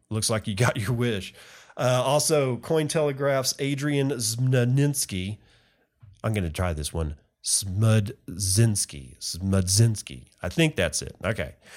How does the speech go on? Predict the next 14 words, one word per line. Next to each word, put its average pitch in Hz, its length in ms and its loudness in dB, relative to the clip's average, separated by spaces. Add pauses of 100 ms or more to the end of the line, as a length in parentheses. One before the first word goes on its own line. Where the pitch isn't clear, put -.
(160)
World 147 300 4
Bank 151 220 4
raises 127 420 2
thirty-three 151 560 2
million 139 520 4
via 110 280 0
blockchain 113 680 0
for 107 240 0
its, - 340 -4 (220)
wait 95 240 0
for 95 240 -2
it, 87 120 -4 (580)
kangaroo 107 720 4
bond. 78 500 -2